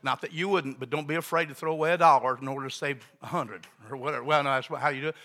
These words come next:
Spend a hundred to save a dollar. Don't do that. 'Cause I,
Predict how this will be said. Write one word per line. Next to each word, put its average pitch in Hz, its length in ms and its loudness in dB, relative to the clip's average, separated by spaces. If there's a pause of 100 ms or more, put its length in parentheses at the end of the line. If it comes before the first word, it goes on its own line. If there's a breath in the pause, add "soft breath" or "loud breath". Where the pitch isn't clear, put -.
Spend 151 340 -2
a - 20 2
hundred 143 300 -4
to - 60 -14
save 135 160 -4
a 131 60 -8
dollar. 123 340 0
Don't 131 160 -8
do 131 80 -8
that. 95 240 -10 (1200 loud breath)
'Cause 139 180 -2
I, 131 140 2